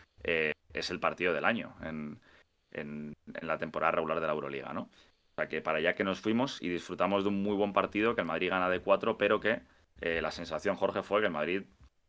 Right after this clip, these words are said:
debería haber ganado de diez, doce, o sea, fue un partido súper controlado en todo momento y, y lo disfrutamos mucho. Ahora hablamos así un poquito de, de jugadores,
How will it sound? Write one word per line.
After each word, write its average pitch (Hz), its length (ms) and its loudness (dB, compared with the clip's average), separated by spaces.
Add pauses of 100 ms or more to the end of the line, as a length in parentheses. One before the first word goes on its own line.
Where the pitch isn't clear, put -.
(140)
debería 73 360 2
haber 92 120 6
ganado 82 300 2
de 71 160 0
diez, 92 400 4
doce, 90 400 0
o 82 60 -2
sea, 76 120 -6
fue 82 120 -8
un 82 40 -10
partido 92 320 0
súper 87 300 -6
controlado 80 460 2
en 76 100 -6
todo 87 200 4
momento 104 520 0 (380)
y, 82 600 -2
y 92 40 -2
lo 82 100 0
disfrutamos 85 540 0
mucho. 92 220 -4
Ahora 87 120 6
hablamos 92 300 4
así 87 220 -2
un 82 80 -4
poquito 85 380 -2
de, 82 220 -2
de 82 140 -2
jugadores, 95 680 2